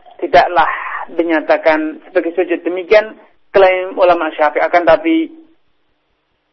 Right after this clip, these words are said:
pendapat ini, pendapat bahwasanya orang yang sujud benar-benar harus meletakkan dahinya di tanah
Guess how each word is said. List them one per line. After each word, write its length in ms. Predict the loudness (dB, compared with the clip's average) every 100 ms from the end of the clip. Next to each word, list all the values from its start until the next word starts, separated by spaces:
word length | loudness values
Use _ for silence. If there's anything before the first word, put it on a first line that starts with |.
| _ _ _ _ _ _ _ _ _ _ _ _ _
pendapat 400 | 2 4 4 2 0
ini, 400 | -4 -4 -4 -8 -18 -20 _ _ _ _ _ _ _ _ _ _ _ _ _ _ _ _ _ _ -2
pendapat 320 | 2 2 4 6
bahwasanya 440 | 6 6 4 4
orang 160 | 2 2 -2
yang 60 | -2
sujud 240 | -2 -2
benar-benar 400 | -2 0 2 2
harus 240 | 4 2
meletakkan 880 | 0 -2 2 2 2 0 -4 -2 -2
dahinya 400 | 2 4 4 -2 -2
di 80 | -6 2
tanah 340 | 2 4